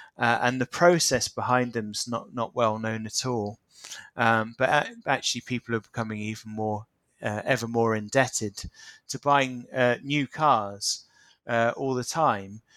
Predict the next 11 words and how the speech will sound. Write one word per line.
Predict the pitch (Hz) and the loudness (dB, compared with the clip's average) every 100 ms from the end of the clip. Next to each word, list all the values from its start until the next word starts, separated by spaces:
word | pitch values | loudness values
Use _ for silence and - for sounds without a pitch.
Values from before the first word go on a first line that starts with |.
| _ - | _ -10
new, | 131 139 135 127 _ _ _ - 226 | 0 2 2 0 _ _ _ -20 -4
more | 139 131 | 0 0
expensive, | 127 - 123 120 - 120 113 - | 0 0 0 2 0 0 -2 -2
bigger | 131 127 120 110 | -2 0 0 -2
cars, | - 123 113 95 95 - - _ - - _ - | 0 2 4 0 -6 -8 -8 _ -20 -20 _ -4
um, | 117 110 110 110 110 107 110 _ _ _ _ - - - - | 2 4 4 0 -6 -10 -14 _ _ _ _ -6 -6 -6 -2
and, | 127 123 123 | 2 2 2
and | 131 | 0
actually | 139 143 - 120 | 2 2 -2 -2
finding | - 135 117 110 | 4 4 2 -4
them | 110 | -8